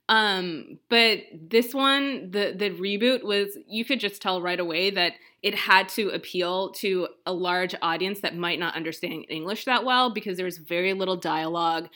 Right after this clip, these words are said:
and what dialogue there was, was really kind of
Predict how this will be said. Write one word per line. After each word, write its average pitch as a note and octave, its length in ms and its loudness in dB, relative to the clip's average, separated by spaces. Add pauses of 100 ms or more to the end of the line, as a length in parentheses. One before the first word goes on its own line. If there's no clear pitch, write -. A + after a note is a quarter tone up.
(280)
and G3 160 0
what F#3+ 140 0
dialogue F#3 500 6
there E3+ 140 0
was, D#3+ 600 0 (340)
was F#3+ 240 -2
really F#3 480 2
kind F#3 220 -2
of F3 320 -2